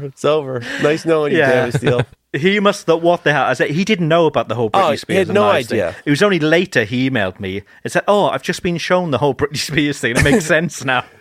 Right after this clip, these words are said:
Speaker 1: The best part was, was he was, cl-, uh, from what Carly said, he was just back from the plane from China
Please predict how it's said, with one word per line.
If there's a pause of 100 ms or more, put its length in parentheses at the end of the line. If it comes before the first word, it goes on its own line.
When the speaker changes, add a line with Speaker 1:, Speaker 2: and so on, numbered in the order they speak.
(100)
Speaker 1:
The
best
part
was, (120)
was
he
was, (340)
cl-,
uh, (160)
from
what (120)
Carly
said, (520)
he
was (340)
just
back
from
the
plane
from (240)
China